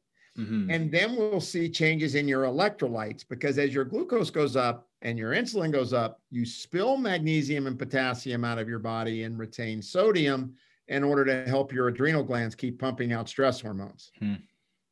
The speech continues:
Speaker 2: So, so right away, you can look at your electrolytes and go, "Well, where am I? Am I cramping more? My legs feel like they got less power. You know,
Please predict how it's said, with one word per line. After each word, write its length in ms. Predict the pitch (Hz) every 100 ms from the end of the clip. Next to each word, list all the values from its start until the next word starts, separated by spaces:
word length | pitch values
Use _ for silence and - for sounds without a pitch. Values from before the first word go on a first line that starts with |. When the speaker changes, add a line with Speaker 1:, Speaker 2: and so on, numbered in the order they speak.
| _ _ - _
Speaker 2:
So, 400 | 156 156 156 - _
so 420 | - 165 151 151 180
right 260 | 170 160
away, 360 | 143 202 247 196
you 120 | 156
can 180 | 160 160
look 140 | 156
at 140 | 151 139
your 120 | 123
electrolytes 640 | 127 190 151 127 120 120
and 80 | 123
go, 120 | 120 120
"Well, 120 | 120
where 240 | 143 135
am 260 | 139 160 131
I? 120 | 110
Am 120 | 107
I 80 | 107
cramping 440 | 104 139 139 139 135
more? 600 | 139 139 139 139 135 131
My 140 | 120 117
legs 260 | 135 139
feel 100 | 139
like 120 | 135 127
they 100 | 131
got 160 | 127
less 260 | 135 131 123
power. 680 | 147 135 135 135 131 131 - _ _ _ -
You 80 |
know, 400 | 123 127 123 127